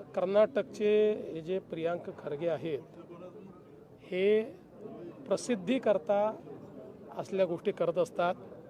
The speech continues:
त्यांना काही स्टँडिंग नाही, वडिलांच्या भरोश्यावर राजकारण करणारे ते आहेत.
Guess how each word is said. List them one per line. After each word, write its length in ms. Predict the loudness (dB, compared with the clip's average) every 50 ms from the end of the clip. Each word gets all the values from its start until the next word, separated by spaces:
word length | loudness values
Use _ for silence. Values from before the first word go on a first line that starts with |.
| -18 -18 -18 -18 -16 -18 -18 -18 -18 -18 -16 -12 -6 -2
त्यांना 220 | -2 0 2 0
काही 360 | 0 -2 -4 -4 -2 0 -2 -2
स्टँडिंग 480 | 0 2 2 2 2 2 0 0 2
नाही, 240 | 2 2 2 2 0 -4 -6 -12 -12 -14 -14 -16 -16 -16 -16 -16 -16 -14 -4
वडिलांच्या 540 | 0 2 2 4 4 2 2 2 4 2 2
भरोश्यावर 420 | 4 4 2 2 4 4 2 4
राजकारण 440 | 4 2 2 2 0 2 2 2 2
करणारे 360 | 2 2 2 2 4 2 2
ते 140 | 2 4 4
आहेत. 300 | 4 4 4 0 -2